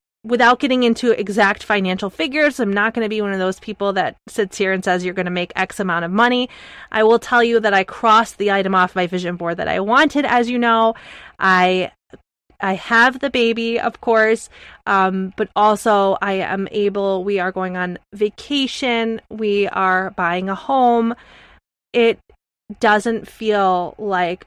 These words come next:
we are limited to the paycheck anymore. It feels like the amount of work I put into something is the return I'm gonna get. Not, "I'm gonna spend this many hours and I'm still going to get that same amount."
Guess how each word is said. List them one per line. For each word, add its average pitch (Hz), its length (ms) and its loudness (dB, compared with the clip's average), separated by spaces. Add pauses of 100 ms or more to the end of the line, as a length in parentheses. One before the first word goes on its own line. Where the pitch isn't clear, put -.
(120)
we 196 220 -2
are 190 220 0
limited 190 920 -4
to - 140 -12
the 180 140 -6
paycheck - 520 -12
anymore. 170 560 -12 (360)
It 202 160 -4
feels 214 400 0
like 202 220 -2
the 202 120 -2
amount 185 340 0
of 185 140 -8
work 185 240 -4
I 180 120 0
put 175 220 -10
into 175 220 -4
something 247 600 -6 (460)
is 185 400 -2
the 196 140 -4
return 170 540 -8
I'm 175 200 -10
gonna 165 180 -10
get. - 280 -10 (380)
Not, 196 340 2 (160)
"I'm 196 160 -4
gonna 185 240 -4
spend 180 320 -6
this 180 180 -6
many 180 220 -8
hours 170 480 -6
and - 160 -10
I'm 170 220 -8
still 180 320 -6
going 170 320 -10
to 160 40 -12
get 165 180 -8
that - 200 -8
same 165 220 -8
amount." 165 320 -12